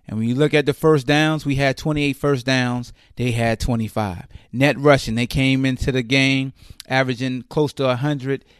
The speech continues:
and, I wanna say a hundred and, was it one sixty-three or one sixty-eight? But, you know, they averaged close to, you know, over one sixty. They had one eighty-six. We came in averaging just over a hundred. We had one thirty-four.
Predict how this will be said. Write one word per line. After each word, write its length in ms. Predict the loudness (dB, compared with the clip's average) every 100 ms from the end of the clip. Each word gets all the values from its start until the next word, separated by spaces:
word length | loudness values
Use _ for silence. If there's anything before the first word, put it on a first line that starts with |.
| _ _
and, 520 | -6 -4 -2 -2 -2
I 40 | -4
wanna 180 | -6 -6
say 240 | -4 -4
a 60 | -4
hundred 380 | -8 -8 -10
and, 520 | -8 -8 -8 -8 -12 -18 -20 -20 -20 -14
was 100 | -8
it 80 | -6
one 160 | -4 -6
sixty-three 880 | -6 -8 -8 -14 -8 -6 -4 -4
or 60 | -6
one 200 | -6 -8
sixty-eight? 1000 | -12 -18 -18 -14 -14 -14 -16 -12 -12 -12 _ -20 -20 -16
But, 200 | -6 -6 -6 -4
you 140 | 0
know, 160 | 2 4
they 140 | 6
averaged 400 | 6 6 2 0
close 320 | 2 2 2
to, 160 | -8 -10 -10
you 260 | -12 -4
know, 200 | 0 2
over 180 | 2 0
one 240 | 0 0
sixty. 520 | 0 -4 -4 -4 -8 -8 _ -4
They 100 | 0
had 280 | 2 2
one 340 | 0 0 -2 0
eighty-six. 680 | -4 -4 -6 -6 -6 -8 -20 -20 -2
We 140 | -2
came 320 | 2 0 0
in 80 | 0
averaging 460 | 4 2 2 -4 -4
just 280 | 0 0 2
over 260 | 0 0
a 60 | 0
hundred. 380 | 0 -2 -2 -6 _ _ _
We 140 | -2 0
had 180 | 2 2
one 260 | 2 -2
thirty-four. 640 | 0 -2 -2 -6 -6 -6